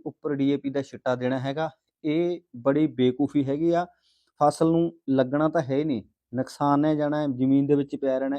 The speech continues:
ਇਸ ਤੋਂ ਚੰਗਾ ਤਾਂ ਇਹ ਹੈ ਵੀ ਤੁਸੀਂ ਜ਼ਿੰਕ ਤੇ ਮੈਗਨੀ ਸਪਰੇਅ ਕਰ ਲਓ, ਕੋਈ ਜ਼ਿਆਦਾ ਖਰਚਾ ਵੀ ਨਹੀਂ ਹੈਗਾ। ਤੁਹਾਨੂੰ ਦੱਸਿਆ ਵੀ ਅੱਸੀ ਪਚਾਸੀ ਰੁਪਏ ਮੈਗਨੀਜ ਹੈ, ਸੌ ਡੇਢ ਸੌ ਰੁਪਏ ਦੀ ਜ਼ਿੰਕ ਹੈ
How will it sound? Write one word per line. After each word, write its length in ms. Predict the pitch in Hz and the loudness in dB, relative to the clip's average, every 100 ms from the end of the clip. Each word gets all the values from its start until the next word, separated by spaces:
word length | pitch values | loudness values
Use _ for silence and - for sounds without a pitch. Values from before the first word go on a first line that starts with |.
| - | -8
ਇਸ 160 | 143 | -10
ਤੋਂ 260 | - 156 151 _ _ _ _ _ _ _ - | -8 -6 -6 _ _ _ _ _ _ _ -2
ਚੰਗਾ 240 | 151 143 147 | 2 4 2
ਤਾਂ 120 | 147 | 2
ਇਹ 180 | 147 147 | 0 -2
ਹੈ 60 | |
ਵੀ 80 | 139 | -4
ਤੁਸੀਂ 220 | 139 143 139 | -6 -8 -6
ਜ਼ਿੰਕ 320 | 127 139 147 | -4 -4 -6
ਤੇ 140 | - 143 | -8 -6
ਮੈਗਨੀ 420 | 131 123 123 127 | -4 -6 -6 -8
ਸਪਰੇਅ 340 | 127 - 113 123 | -10 -8 -6 -4
ਕਰ 180 | 131 | -6
ਲਓ, 160 | 123 131 - _ _ _ - | -6 -10 -12 _ _ _ 0
ਕੋਈ 120 | 143 139 | 4 6
ਜ਼ਿਆਦਾ 280 | 135 135 | 4 2
ਖਰਚਾ 380 | 135 127 113 123 | -2 -4 -2 0
ਵੀ 120 | 131 | 2
ਨਹੀਂ 120 | 139 127 | 0 0
ਹੈਗਾ। 240 | 135 139 139 _ _ _ _ - | -4 -8 -12 _ _ _ _ -6
ਤੁਹਾਨੂੰ 140 | 135 | -4
ਦੱਸਿਆ 260 | 131 131 135 | -4 -2 -2
ਵੀ 140 | 135 | 0
ਅੱਸੀ 180 | 127 135 | -2 -4
ਪਚਾਸੀ 400 | 127 131 123 135 | -6 -6 -4 -4
ਰੁਪਏ 140 | 123 127 | -2 -2
ਮੈਗਨੀਜ 520 | 117 113 113 123 123 | -2 -2 -2 -2 -2
ਹੈ, 80 | 120 | -4
ਸੌ 220 | - 123 123 | -4 -4 -2
ਡੇਢ 160 | 127 | -4
ਸੌ 160 | 131 139 | -4 -6
ਰੁਪਏ 180 | 123 123 | -4 -4
ਦੀ 140 | 120 | -4
ਜ਼ਿੰਕ 340 | 113 113 117 | -4 -4 -4
ਹੈ 120 | 139 | -6